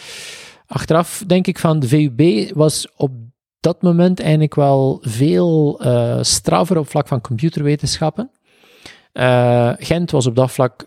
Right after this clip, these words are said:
eigenlijk de, de worst, hè. Gent zat,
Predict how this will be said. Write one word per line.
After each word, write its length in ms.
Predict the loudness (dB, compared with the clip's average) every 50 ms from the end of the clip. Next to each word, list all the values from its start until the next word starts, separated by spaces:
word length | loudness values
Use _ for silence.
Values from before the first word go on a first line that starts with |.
| _ -2
eigenlijk 380 | 0 0 0 0 -2 -4 -2
de, 180 | -2 -2 -2 0
de 100 | 0 -2
worst, 520 | 0 2 4 4 2 2 0 -6 -12 -10 -8
hè. 400 | -8 -6 -6 -8 -8 -10 -8 -6
Gent 300 | -4 -4 -4 -4 -4 -4
zat, 380 | -2 -2 -2 -4 -6 -14 -20